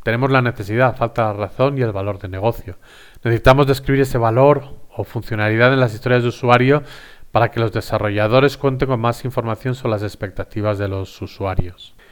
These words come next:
Y el quinto es no establecer los criterios de aceptación. No hacerlo ocasiona una definición de-, inadecuada de tareas o, o de la estimación. Los casos de prueba no cubrirían los criterios adecuados. Y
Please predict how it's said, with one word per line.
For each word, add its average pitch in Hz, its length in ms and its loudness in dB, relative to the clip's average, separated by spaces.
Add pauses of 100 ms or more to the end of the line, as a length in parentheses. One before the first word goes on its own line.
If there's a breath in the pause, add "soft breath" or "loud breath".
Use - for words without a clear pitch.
(240 soft breath)
Y 175 420 4 (340)
el 107 180 -6
quinto 156 460 0
es 147 80 -2
no 135 80 0
establecer 131 500 2
los 135 140 -2
criterios 117 400 0
de 113 60 -2
aceptación. 110 680 -2 (560 soft breath)
No 123 100 2
hacerlo 147 560 4
ocasiona 131 520 0
una 127 340 2
definición 123 720 -4
de-, 131 160 -6
inadecuada 120 640 -2
de 117 60 0
tareas 123 500 0
o, 107 260 -2
o 104 80 -8
de 98 80 -4
la 98 80 -2
estimación. 98 680 -4 (320 soft breath)
Los 110 160 -6
casos 139 260 2
de 139 120 2
prueba 143 260 4
no 127 220 -2
cubrirían 135 720 0 (240)
los 113 180 -6
criterios 110 500 -6
adecuados. 107 680 2 (360 soft breath)
Y 143 420 2